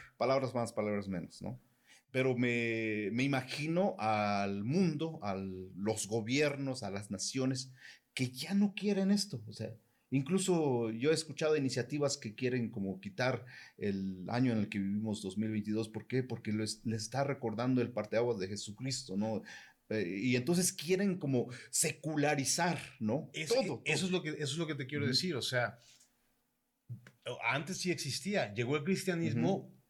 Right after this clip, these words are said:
Speaker 2: y eso lo, y el cristianismo lo
Speaker 1: Exacto.
Speaker 2: contuvo.
Speaker 1: Ajá.
Speaker 2: Entonces, la pregunta que tú me estabas diciendo, ¿hacia dónde va?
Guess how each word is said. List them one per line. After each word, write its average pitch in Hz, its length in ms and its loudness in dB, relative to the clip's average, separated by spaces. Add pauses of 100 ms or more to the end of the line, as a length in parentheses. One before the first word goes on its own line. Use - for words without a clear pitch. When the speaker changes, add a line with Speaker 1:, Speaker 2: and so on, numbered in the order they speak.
(160)
Speaker 2:
y 139 200 2
eso 143 200 2
lo, 156 160 0
y 127 80 2
el 120 80 2
cristianismo 131 380 2
lo 165 60 4
Speaker 1:
Exacto. 143 120 0 (100)
Speaker 2:
contuvo. 214 280 2
Speaker 1:
Ajá. - 140 -16
Speaker 2:
Entonces, 165 500 2
la 135 240 2
pregunta 160 340 -2
que 165 80 -4
tú 151 140 -6
me 160 80 -4
estabas 147 260 0
diciendo, 139 320 -2
¿hacia 127 240 -2
dónde 147 320 -2
va? 143 340 -2